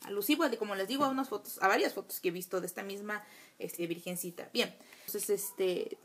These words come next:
calculamos más o menos como, primero recuerden calcular y luego, este, pegan. Sí, le vamos a poner un poquito más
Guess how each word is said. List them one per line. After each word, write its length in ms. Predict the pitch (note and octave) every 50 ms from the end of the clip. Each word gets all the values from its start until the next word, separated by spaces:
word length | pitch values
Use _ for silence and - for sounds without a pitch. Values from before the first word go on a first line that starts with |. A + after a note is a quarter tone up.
| -
calculamos 880 | - G3 F#3+ F#3+ - A3+ A3+ A#3 A3+ A3 A3+ A#3 B3+ E4 F4 - - -
más 220 | B3 A3 G#3 -
o 40 | A3+
menos 440 | G#3+ G#3 G#3 G#3 G#3+ A3 A3 - - - - - - _ _ _ -
como, 480 | G#3+ G#3 - G#2 G2+ - G3+ - - - _ - -
primero 380 | - G#3+ G#3 G#3 G#3+ A3+ A3+
recuerden 520 | G#3+ G#3+ G#3 A3 G#3 G#3+ A3+ A3+ G#3+ - - - - -
calcular 500 | - F#3+ F#3+ F#3+ - G#3 G#3 G3 F#3+ G#3
y 60 | A#3
luego, 400 | A3+ G#3 F#3+ F#3+ G3 G#3 G#3 G3
este, 280 | F#3 F#3 - - F#3 F#3
pegan. 480 | - - G3 G3 F#3+ G3+ A3 C#4 F#4+ G#4 - _ _ _ _ _ _ _ _ _ _ _ _ _ - _ _ _ _ _ _ _
Sí, 200 | _ - - G#3+
le 100 | G3+ G3
vamos 140 | G3+ G3+ -
a 80 | G#3 -
poner 160 | - F3+ F3+
un 60 | F3
poquito 300 | E3+ F3+ - - - F3+
más 640 | F3+ F#3 G#3+ D4 G4 - - - - - - -